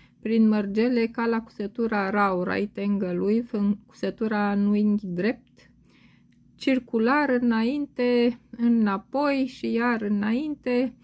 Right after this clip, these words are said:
La brățară am adăugat între perle niște mărgeluțe ornament,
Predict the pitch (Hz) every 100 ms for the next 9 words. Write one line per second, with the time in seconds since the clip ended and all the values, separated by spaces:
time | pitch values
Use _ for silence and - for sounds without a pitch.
0 | - - - - 240 240 240 233 233 226
1 | 233 - - 220 220 220 285 277 254 254
2 | 247 240 220 226 226 226 233 233 - 220
3 | 220 220 202 - - 240 247 240 226 220
4 | 220 220 226 - 214 208 208 214 208 220
5 | - 208 196 202 196 196 196 220 226 233